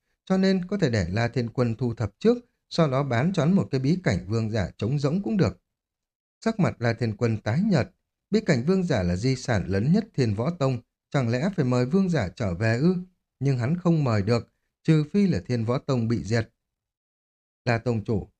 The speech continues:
giao dịch của chúng ta đã hoàn thành, hẹn gặp lại người lần sau. À, đúng rồi, còn có một chuyện ta quên nói, muốn bán bí cảnh vương giả thì nhất định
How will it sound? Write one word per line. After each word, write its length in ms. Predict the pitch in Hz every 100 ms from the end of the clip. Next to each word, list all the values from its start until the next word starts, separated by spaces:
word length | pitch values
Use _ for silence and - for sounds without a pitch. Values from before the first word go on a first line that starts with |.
| _
giao 160 | 196 190
dịch 180 | 156
của 100 | 110
chúng 260 | 104 123 196
ta 140 | 113
đã 100 | 101
hoàn 320 | 151 139 92 90
thành, 240 | 104 85 - _ -
hẹn 220 | 143 131
gặp 200 | 127 -
lại 180 | 120 82
người 180 | 113 113
lần 200 | 98 -
sau. 340 | - 127 107 _ _ _ _
À, 260 | - 117 98 _ _
đúng 260 | 123 160 226
rồi, 200 | 123 87 - _ _
còn 180 | - 156
có 80 | 208
một 220 | 214 -
chuyện 240 | 143 123 87
ta 100 | 120
quên 320 | 110 120 98
nói, 280 | 95 110 226 - _ _ _
muốn 180 | 165 175
bán 220 | 160 190
bí 80 | 220 175
cảnh 200 | 90 85
vương 200 | 123 113
giả 300 | 120 90 - -
thì 180 | 131
nhất 180 | 147 226 -
định 240 | 143